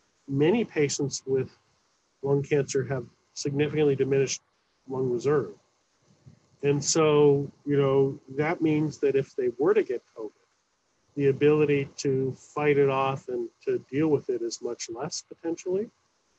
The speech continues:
particularly if they are having chemotherapy or other drugs that may affect their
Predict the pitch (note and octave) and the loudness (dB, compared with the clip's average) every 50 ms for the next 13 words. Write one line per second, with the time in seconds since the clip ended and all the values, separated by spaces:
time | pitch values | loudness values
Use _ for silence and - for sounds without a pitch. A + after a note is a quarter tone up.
0 | _ _ _ _ _ _ _ - C#3 - - - D#3+ - - - E3 D#3+ D#3 D#3 | _ _ _ _ _ _ _ -12 -12 -10 -8 -8 -8 -6 -4 -2 0 2 2 0
1 | D3 - - C#3+ C#3+ C#3 C#3 C#3 C#3 C#3 C#3 C#3 C#3 C#3 C3+ C3+ B2+ C3+ C#3 C3+ | 0 -2 0 2 4 4 4 4 4 4 2 2 2 0 -2 -2 -4 -6 -6 -4
2 | C#3 C3+ C3 - _ - C#3+ C#3 C3+ B2+ - - C#3+ C#3 C3+ C3+ C3+ - C3+ C3 | -4 -4 -4 -6 _ -6 -4 -4 -4 -4 -4 -2 0 0 0 0 -2 -4 -4 -2
3 | B2+ B2+ B2+ B2 B2+ B2 A#2 B2+ B2+ C3+ B2+ F#4 - - _ _ _ _ _ _ | 0 0 0 0 -2 -4 -6 -4 -2 0 0 0 -2 -6 _ _ _ _ _ _
4 | - C#3 B2 B2+ B2+ - - - - - C3 B2+ B2 A#2 A2+ - - C#3 C#3 C3+ | -6 -4 -4 -4 -6 -8 -8 -8 -8 -8 -6 -6 -6 -6 -6 -8 -6 -6 -6 -6
5 | - _ C#3 - - A2+ | -6 _ -6 -4 -4 -6